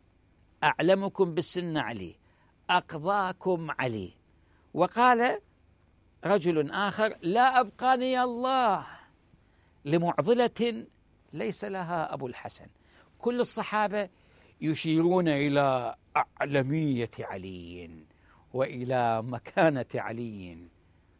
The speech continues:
وإلى قداسة علي، وإلى عظمة علي. هذا المكان.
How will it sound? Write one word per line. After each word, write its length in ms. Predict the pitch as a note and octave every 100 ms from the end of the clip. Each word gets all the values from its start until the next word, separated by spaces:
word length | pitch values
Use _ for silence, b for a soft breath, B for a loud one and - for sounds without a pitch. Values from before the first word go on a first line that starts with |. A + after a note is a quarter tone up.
| _
وإلى 680 | - D#3+ E3 D3 D#3 D3 C#3 -
قداسة 500 | D3 C3 F3+ E3+ C#3+ -
علي، 760 | B2 A#2 A2 A2 G2+ F#2+ F#2 E2+ - b b b b
وإلى 680 | B2 C#3 - B2+ A#2 A2+ G2+ - -
عظمة 380 | A2+ C#3 C3 A2+ G#2+
علي. 500 | E2+ E2+ E2 E2 E2 F#2 _ _ _ _ _ _ _ _ _ _ _ _ _ _ _
هذا 200 | - G3
المكان. 440 | G#3 G3+ - F#3+